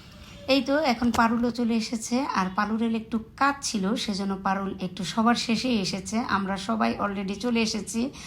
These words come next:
তো সেজন্য সবাই পারুলের সাথে আসলে একটু খুনসুটি করছিল। আসলে বান্ধবীদের, আহ, আনন্দটাই এরকম, একটু খুনসুটি, একটু ঝগড়া, একটু আনন্দ। এই তো এভাবেই পার করে দিলাম আমরা অনেকগুলো বছর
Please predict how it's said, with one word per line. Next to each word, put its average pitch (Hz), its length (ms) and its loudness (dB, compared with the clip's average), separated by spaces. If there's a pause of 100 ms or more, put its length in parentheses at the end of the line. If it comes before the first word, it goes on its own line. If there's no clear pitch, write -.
(240)
তো 233 100 2
সেজন্য 240 400 6
সবাই 220 320 2
পারুলের 214 400 4
সাথে 208 300 0
আসলে 202 320 -2
একটু 202 200 -4
খুনসুটি 214 440 2
করছিল। 208 520 -2 (440)
আসলে 269 280 2
বান্ধবীদের, 220 600 6
আহ, 196 680 0
আনন্দটাই 214 600 4
এরকম, 175 440 0
একটু 226 220 -2
খুনসুটি, 220 480 2 (100)
একটু 220 200 -4
ঝগড়া, 202 520 0
একটু 208 280 -4
আনন্দ। 190 460 2 (1200)
এই 254 200 2
তো 254 140 2
এভাবেই 226 460 4
পার 214 240 2
করে 208 220 -4
দিলাম 202 320 2
আমরা 185 360 0
অনেকগুলো 208 500 2
বছর 196 400 0